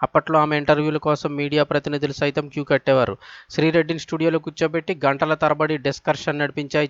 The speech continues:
ఛానళ్లు. తెలుగు సినిమాలలో తెలుగు అమ్మాయిలకే హీ-, హీరోయిన్లు, ఇతర క్యారెక్టర్లు ఇవ్వాలని చెప్పి శ్రీరెడ్డి బాగానే పోరాడింది. సినీ ప్రముఖులని కాదు, రాజకీయ నాయకులను కూడా ఆమె వదలలేదు. అప్పట్లో శ్రీరెడ్డి పెట్టే పోస్టులు సోషల్ మీడియాలో వైరల్ అయ్యేవి.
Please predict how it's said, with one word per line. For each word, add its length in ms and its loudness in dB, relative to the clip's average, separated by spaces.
ఛానళ్లు. 360 -2
తెలుగు 260 -2
సినిమాలలో 520 0
తెలుగు 300 -2
అమ్మాయిలకే 560 0
హీ-, 380 -2
హీరోయిన్లు, 520 -2
ఇతర 240 -2
క్యారెక్టర్లు 500 -2
ఇవ్వాలని 440 -2
చెప్పి 240 -6
శ్రీరెడ్డి 460 -6
బాగానే 420 -2
పోరాడింది. 580 -4
సినీ 180 -2
ప్రముఖులని 560 0
కాదు, 240 6
రాజకీయ 420 6
నాయకులను 380 0
కూడా 220 4
ఆమె 160 0
వదలలేదు. 420 2
అప్పట్లో 380 0
శ్రీరెడ్డి 420 -2
పెట్టే 280 -2
పోస్టులు 420 -6
సోషల్ 340 -2
మీడియాలో 360 0
వైరల్ 340 0
అయ్యేవి. 260 -4